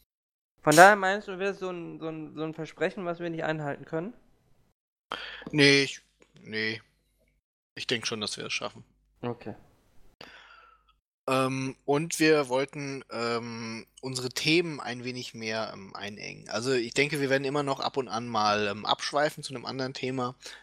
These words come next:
Speaker 2: aber hauptsächlich, ähm, Politik- und Gesellschaftsthemen. Also so wie bisher zum größten Teil ja auch.
Speaker 1: Nur in besser.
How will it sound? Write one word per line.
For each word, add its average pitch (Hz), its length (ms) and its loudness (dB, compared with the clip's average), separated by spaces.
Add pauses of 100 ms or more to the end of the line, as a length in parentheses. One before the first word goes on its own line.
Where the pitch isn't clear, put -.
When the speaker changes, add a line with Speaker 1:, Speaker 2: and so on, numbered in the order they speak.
Speaker 2:
aber 110 200 4
hauptsächlich, 131 800 0
ähm, 117 500 -4 (340)
Politik- 123 460 -2
und 110 180 -10
Gesellschaftsthemen. - 680 -4 (1000)
Also 143 240 6
so 151 280 -4 (1700)
wie 143 60 -10
bisher 135 500 4
zum 95 160 -10
größten 110 380 -12
Teil 101 160 -4
ja - 140 -4
auch. - 260 -16 (340)
Speaker 1:
Nur 170 220 10
in 143 100 6
besser. 135 420 0